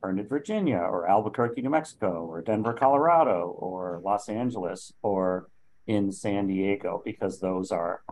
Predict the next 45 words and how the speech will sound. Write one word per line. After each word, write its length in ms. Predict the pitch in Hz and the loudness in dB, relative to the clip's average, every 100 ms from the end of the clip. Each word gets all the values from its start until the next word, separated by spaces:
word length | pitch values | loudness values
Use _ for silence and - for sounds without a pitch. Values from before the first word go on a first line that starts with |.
| - | -6
where 320 | - 101 95 | 2 4 4
our 220 | 98 101 - | 6 6 6
offices 420 | 90 - - - | 4 2 -8 -8
are 100 | 90 | 0
located, 540 | 113 160 - 87 117 | 2 2 0 -2 -2
and 140 | 123 101 | -2 0
you 80 | |
will 160 | 104 104 | 0 2
find 220 | 110 107 | 2 2
yourself 420 | 98 95 95 90 | 0 -2 -4 -4
being 240 | - 90 90 | -6 -8 -4
taught 340 | - 87 82 - _ _ _ - | 0 0 -2 -10 _ _ _ 2
by 140 | 101 | 4
an 120 | 92 | 4
instructor 640 | 90 90 - 92 - 87 85 | 0 -4 -2 -2 -2 -8 -8
from 280 | 85 85 76 | -10 -10 -10
A 120 | 90 | -10
T 220 | 82 - 85 | -12 -10 -8
A 40 | |
Engineering. 640 | 87 - 98 - - - - _ _ _ _ _ _ _ _ _ _ _ _ _ _ _ _ _ _ - - - - - - | -8 -10 -14 -18 -18 -20 -20 _ _ _ _ _ _ _ _ _ _ _ _ _ _ _ _ _ _ -20 -20 -20 -20 -20 -8
If 100 | 110 | -4
you 80 | 101 | 2
want 220 | 113 117 - - | 4 4 2 0
more 240 | 123 180 | 4 4
information 680 | 180 - 131 120 117 123 139 | 4 0 0 2 0 0 -4
about 420 | 120 101 98 107 | 2 6 6 6
the 120 | 95 | -2
aim 240 | - 113 123 | -4 -2 -2
sim 260 | 120 113 | -2 -4
product 420 | 104 107 104 123 110 | 0 4 4 4 0
or 80 | |
any 180 | 101 117 | 0 0
of 100 | 110 | 0
the 140 | 104 95 | 0 2
other 220 | 127 156 | 2 0
products 480 | - 104 95 92 - | 2 4 4 2 -6
that 120 | 95 | -6
we 140 | 95 | -6
sell 240 | 92 104 92 | -4 -4 -2
and 100 | 87 | -6
support, 480 | - - 156 - | -8 -2 0 -2
you 140 | 101 87 | -6 -10
can 220 | 87 90 | -8 -4
visit 280 | 98 101 104 | -2 0 0
us 240 | 98 - | 0 -2